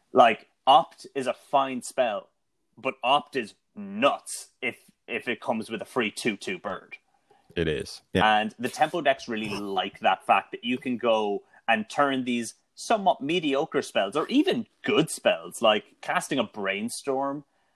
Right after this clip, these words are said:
Speaker 1: and getting a bird, or casting a Brainstorm and getting to draw and discard an extra card. Like, that's a powerful effect. That's, you know, it's useful.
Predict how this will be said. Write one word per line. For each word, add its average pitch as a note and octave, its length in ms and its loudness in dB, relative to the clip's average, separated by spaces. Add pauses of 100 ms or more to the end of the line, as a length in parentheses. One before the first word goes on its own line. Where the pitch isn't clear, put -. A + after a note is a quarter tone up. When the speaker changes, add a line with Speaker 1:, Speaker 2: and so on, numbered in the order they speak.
(140)
Speaker 1:
and C3 260 4
getting A#2+ 440 2
a A#2 100 4
bird, B2 640 2
or G#2+ 260 0
casting C3+ 460 -2
a A#2+ 40 0
Brainstorm A#2+ 720 0
and A2+ 140 -4
getting A2 240 0
to - 140 -6
draw A2 360 4
and G#2+ 160 -2
discard A2 480 2
an A#2 80 -6
extra A#2+ 320 -2
card. B2+ 480 0 (440)
Like, A2 260 4
that's G2 300 -2
a B2+ 60 -6
powerful F#2+ 480 -2
effect. - 440 -2 (340)
That's, - 360 2 (360)
you C#3+ 120 -6
know, F3+ 200 -10
it's - 260 -10
useful. - 380 -4